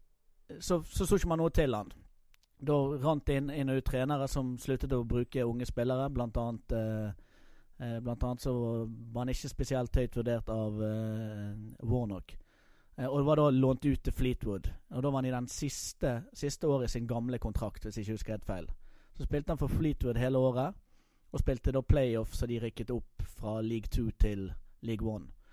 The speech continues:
Celino så, eh, Charlie Taylor da i disse playoff-kampene, og tilbød han da en treårskontrakt. Eh, det er den treårskontrakten han er inne i nå, så dette er da for, eh, for to år siden.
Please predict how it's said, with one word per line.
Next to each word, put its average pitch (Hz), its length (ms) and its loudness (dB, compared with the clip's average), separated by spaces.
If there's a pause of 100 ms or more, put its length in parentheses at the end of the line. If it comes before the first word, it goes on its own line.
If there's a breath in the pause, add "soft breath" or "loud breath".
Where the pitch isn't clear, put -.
(140 soft breath)
Celino 170 380 0
så, 131 460 4
eh, 117 1120 -4
Charlie 120 260 -2
Taylor 120 340 2
da 120 140 2
i 113 160 0
disse 113 200 -4
playoff-kampene, 127 720 2 (420 soft breath)
og 135 140 2 (500)
tilbød 123 340 2
han 117 160 2
da 123 160 4
en 117 120 -4
treårskontrakt. 104 840 -2 (1400 loud breath)
Eh, 123 640 -2
det 143 80 2
er 135 80 4
den 127 100 0
treårskontrakten 117 680 -2
han 110 100 -4
er 110 100 -6
inne 107 120 -4
i 107 40 -4
nå, 98 160 -6
så - 140 -8
dette 110 220 -4
er 107 40 -2
da 101 160 -2
for, 101 460 -6
eh, 98 180 -6
for 113 120 -8
to 117 220 -2
år 101 100 -2
siden. 90 340 -10